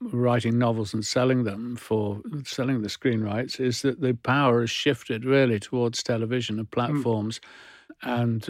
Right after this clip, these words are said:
Speaker 1: away from the traditional big Hollywood movie.
Speaker 2: You don't just write books, you read them too. And your house is festooned with vast n-,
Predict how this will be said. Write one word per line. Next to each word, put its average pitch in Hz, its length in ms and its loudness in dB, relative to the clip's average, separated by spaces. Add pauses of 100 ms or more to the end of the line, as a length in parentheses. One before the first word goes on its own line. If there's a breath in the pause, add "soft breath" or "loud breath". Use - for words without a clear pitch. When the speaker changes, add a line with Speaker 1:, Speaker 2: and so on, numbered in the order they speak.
Speaker 1:
away 127 540 4
from 113 360 -2
the 113 100 -6
traditional 110 640 -2
big 107 400 -2 (220)
Hollywood 107 520 0
movie. 110 380 0
Speaker 2:
You 135 100 -4
don't 151 200 4
just 143 240 0 (120)
write 135 380 4
books, - 260 -4
you 127 140 -2
read 131 240 4
them 110 160 2
too. 110 360 4
And 117 160 -8
your 135 140 6
house 151 380 4
is - 260 -6
festooned 120 640 2
with 113 240 -10 (460)
vast 151 600 4
n-, 127 280 -8